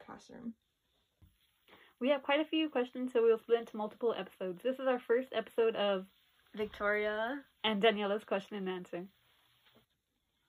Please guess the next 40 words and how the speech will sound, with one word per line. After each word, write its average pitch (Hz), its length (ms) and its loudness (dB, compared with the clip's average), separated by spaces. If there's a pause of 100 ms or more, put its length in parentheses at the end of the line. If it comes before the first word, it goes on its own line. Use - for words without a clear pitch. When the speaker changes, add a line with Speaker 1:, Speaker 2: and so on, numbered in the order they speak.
(300)
Speaker 1:
Okay, 202 320 -6 (500)
um, 226 280 0
to 240 120 -4
start 269 300 0
off, 269 200 0 (440)
uh, 202 220 -6
do 220 100 -4
you 233 60 6
wanna 240 160 0
ask 277 180 -4
your 247 80 -6
questions 247 360 -6
first, 285 280 -10
or 214 80 -6
do 196 80 -8
Speaker 2:
Yeah, 226 300 -10
Speaker 1:
I? 233 120 -14
Speaker 2:
I'll 240 60 -10
ask 247 160 -16
one 202 140 -20
question 190 280 -20
first. - 220 -18 (460)
Okay, 185 340 -10
how 208 80 -8
do 233 80 -4
you 269 80 -4
feel 220 220 -8
about 208 200 -10
school 170 220 -10
food? 170 240 -12 (560)
Speaker 1:
Oh, 294 140 2 (1160)
um, 190 540 -6 (880)
I'm 220 340 -2
v-, 190 140 -6
we're 208 220 0
very 202 260 2
fortunate 233 720 -2
to 254 80 -6
have 220 380 -4
it, 233 160 2